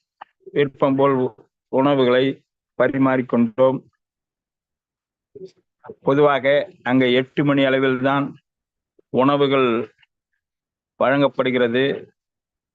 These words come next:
இங்கே தமிழ், அஹ், சென்னை போல் காலையிலேயே ஏழு மணிக்கெல்லாம் சென்றால் உணவு கிடைக்கும். ஆனால் அங்கே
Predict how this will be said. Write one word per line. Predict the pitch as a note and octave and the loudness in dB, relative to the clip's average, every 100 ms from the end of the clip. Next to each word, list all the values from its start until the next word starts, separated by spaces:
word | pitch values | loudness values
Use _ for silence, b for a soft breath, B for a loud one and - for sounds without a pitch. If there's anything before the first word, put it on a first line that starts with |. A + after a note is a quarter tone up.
| _ _ _ _ _ _ - | _ _ _ _ _ _ -12
இங்கே | - C3 C3+ | -2 0 0
தமிழ், | B2+ C3 C#3+ | -2 -2 -2
அஹ், | B2 C3 B2+ A#2+ | -2 -2 -2 -2
சென்னை | C#3+ C3 D3 D3 | -4 -2 -2 0
போல் | C#3+ C#3+ C#3 - - _ _ _ _ _ _ _ | 2 2 -2 -10 -20 _ _ _ _ _ _ _
காலையிலேயே | A#2 C3+ C#3+ C#3+ C#3 C#3 D3 D3 C3 _ - _ _ _ _ _ _ _ _ _ b b b - | -2 0 -2 -2 -2 -2 -4 -4 -8 _ -20 _ _ _ _ _ _ _ _ _ b b b -4
ஏழு | B2 C#3+ C#3+ | 2 2 2
மணிக்கெல்லாம் | C#3 C3 - C3+ C#3+ C#3 | 0 -2 -2 0 2 0
சென்றால் | C3+ B2+ A#2+ C3 C3 C3+ - - _ _ _ _ _ _ _ _ _ _ _ - _ _ - - - - - - - - - _ _ - - _ _ _ - - F#3 - - - - - _ - - _ - - - _ - _ _ _ F#3 F#3 - - _ - _ _ - - D#3+ C#3+ | 0 -2 0 0 0 -2 -10 -20 _ _ _ _ _ _ _ _ _ _ _ -20 _ _ -20 -18 -16 -18 -20 -20 -20 -20 -20 _ _ -20 -20 _ _ _ -20 -6 -2 -2 -6 -20 -20 -20 _ -20 -20 _ -20 -20 -20 _ -20 _ _ _ -18 -18 -18 -20 _ -20 _ _ -20 -14 -8 -2
உணவு | C#3+ D#3 C#3+ | 0 0 0
கிடைக்கும். | C3+ C3 A#2+ B2+ D3 | 0 -2 -4 -4 -2
ஆனால் | C3 C3 C#3 | 0 -2 -2
அங்கே | C3+ C3+ B2 - C3 B2+ A#2 A2 | -2 -2 -6 -8 -2 0 0 -4